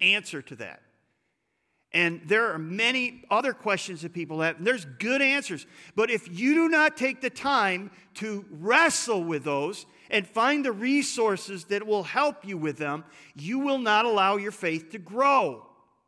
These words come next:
That's how your faith grows, when you wrestle with them. That's the point Keller's making. That's why when tragedy hits or you get a snarky,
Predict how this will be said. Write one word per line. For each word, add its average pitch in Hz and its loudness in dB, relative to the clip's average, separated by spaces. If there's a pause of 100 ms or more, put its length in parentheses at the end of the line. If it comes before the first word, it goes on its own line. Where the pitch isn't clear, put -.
(640)
That's 196 2
how 233 0
your 208 -2
faith 190 -4
grows, 214 -2
when 185 -8
you 220 -12
wrestle 214 0
with 120 -12
them. 90 -20 (360)
That's 175 0
the 185 -10
point 175 -8 (180)
Keller's 127 -8
making. 156 -12 (1120)
That's 190 0
why 151 -2
when 135 -8
tragedy 165 -4
hits 170 -8
or 135 -8
you 131 -10
get 131 -8
a 127 -10
snarky, 151 -10